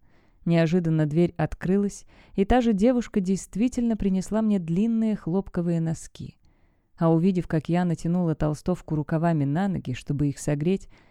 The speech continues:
принесла мне еще одну. Когда же я пожаловалась, что хочу пить, а кран не работает, она отреагировала сразу же. «Воды в бутылках нет», —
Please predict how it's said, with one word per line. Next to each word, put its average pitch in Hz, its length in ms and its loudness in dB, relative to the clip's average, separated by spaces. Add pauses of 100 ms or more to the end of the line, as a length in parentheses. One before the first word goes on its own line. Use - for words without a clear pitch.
(140)
принесла 160 460 2
мне 151 220 4
еще 160 260 -2
одну. 185 320 -2 (800)
Когда 202 300 4
же 233 120 2
я 240 200 2
пожаловалась, 196 640 2
что - 160 -6
хочу 175 360 -2
пить, 233 360 -2
а 151 80 2
кран 180 300 0
не 143 100 2
работает, 220 560 0 (360)
она 185 480 4
отреагировала 190 800 2
сразу 175 480 -2
же. - 180 -14 (580)
«Воды 233 340 4
в 262 60 -2
бутылках 233 560 0
нет», — - 320 -6